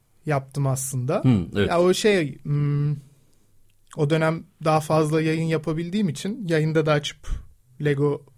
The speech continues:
Speaker 1: tasarımı yapmayı
Speaker 2: Ka-,
Speaker 1: tercih
Speaker 2: kaç saat
Speaker 1: ediyordum.
Speaker 2: sürüyordu o yayınlar?
Speaker 1: Ee, ya ortalama böyle bir şeyin tasarımı üç saatten başlıyor yani şeyde. Hani düşündüğümde Kutsal Oda gerçekten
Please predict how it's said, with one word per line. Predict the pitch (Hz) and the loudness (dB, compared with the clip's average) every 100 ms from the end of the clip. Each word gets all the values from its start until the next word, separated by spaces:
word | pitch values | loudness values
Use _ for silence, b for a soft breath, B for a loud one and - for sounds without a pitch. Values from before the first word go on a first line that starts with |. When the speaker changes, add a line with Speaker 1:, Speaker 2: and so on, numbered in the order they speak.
| _ - | _ -8
Speaker 1:
tasarımı | 143 143 151 151 | -4 0 2 2
yapmayı | 151 143 147 151 175 | 0 -2 -2 -2 -2
Speaker 2:
Ka-, | - | 0
Speaker 1:
tercih | 156 147 151 | 4 4 6
Speaker 2:
kaç | 156 | 6
saat | - 143 | 6 2
Speaker 1:
ediyordum. | 175 | 2
Speaker 2:
sürüyordu | 98 95 | 2 4
o | |
yayınlar? | 92 87 123 - - - - - - - - - - - - | 2 0 -2 -6 -18 -20 -20 -20 -20 -20 -20 -20 -20 -20 -14
Speaker 1:
Ee, | - 170 170 175 170 170 165 165 | -8 -4 -2 0 0 0 2 2
ya | 156 135 - _ - | 0 -2 -8 _ 2
ortalama | 151 147 180 185 208 220 208 160 | 4 4 4 6 6 4 2 0
böyle | 165 170 | 2 4
bir | 175 170 | 2 0
şeyin | - 165 170 | -2 -2 -2
tasarımı | 160 156 165 160 165 190 190 - _ | -2 -2 0 0 0 -2 -4 -12 _
üç | 170 - | -6 -4
saatten | - 156 143 - 180 175 | 2 2 2 -2 0 0
başlıyor | 156 - 165 143 | -2 -2 -2 0
yani | 120 120 | 0 -4
şeyde. | - 131 120 120 117 - _ _ _ _ _ | -4 -2 -2 -4 -8 -18 _ _ _ _ _
Hani | - 139 143 143 _ _ _ _ _ _ _ 151 | -2 2 2 -2 _ _ _ _ _ _ _ -8
düşündüğümde | 143 151 147 151 147 | -4 -2 0 0 0
Kutsal | - - 175 156 | -2 0 2 4
Oda | 165 | 4
gerçekten | 170 165 175 135 170 185 | 2 0 -4 -6 -4 -4